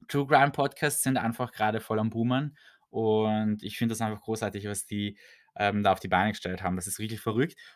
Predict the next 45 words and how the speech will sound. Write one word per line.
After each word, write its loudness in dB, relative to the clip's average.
Und -4
was 2
ich -2
auch 8
ganz 0
witzig -6
fand, 2
die -2
haben 2
einen 4
Special -2
Guest -2
gehabt -2
und 0
<laughs> -14
falls 2
ihr 0
Fans 0
von -2
Trash -2
T -4
V -6
seid, -2
dann -4
kennt -4
ihr -8
ihn -6
wahrscheinlich. -4
Es -4
ist -12
Fabio 0
vom -6
Dschungelcamp -2
gewesen -4
und 2
der 2
war 0
einfach 0
der -12
Special -4
Guest, -4
fand -8
ich -8
irgendwie -6
total -2